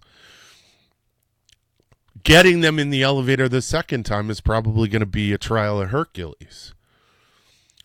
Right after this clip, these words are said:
But eventually, if the person commits to the program, they become desensitized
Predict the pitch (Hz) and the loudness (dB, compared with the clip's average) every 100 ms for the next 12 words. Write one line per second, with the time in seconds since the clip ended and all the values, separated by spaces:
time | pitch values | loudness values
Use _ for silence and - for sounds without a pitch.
0 | _ 131 139 170 208 - 139 117 120 - | _ 2 6 6 6 2 0 2 0 -6
1 | - 139 - 156 - 151 - 123 110 - | -6 -6 -4 -4 0 -2 0 -6 -4 -4
2 | 117 127 160 - - - - 220 143 113 | 0 2 0 -2 -18 -14 -6 -2 -2 -4
3 | 131 _ _ _ _ _ _ _ _ _ | -12 _ _ _ _ _ _ _ _ _
4 | _ - - 117 95 85 76 80 - _ | _ 0 4 4 4 -2 -8 -12 -18 _
5 | _ _ _ _ _ _ _ _ _ _ | _ _ _ _ _ _ _ _ _ _
6 | _ _ 117 113 - 127 120 110 107 - | _ _ -2 -2 -2 -4 -4 -8 -10 -2
7 | 143 151 123 - 92 82 85 - - | -2 -2 -8 -6 -6 -6 -10 -16 -16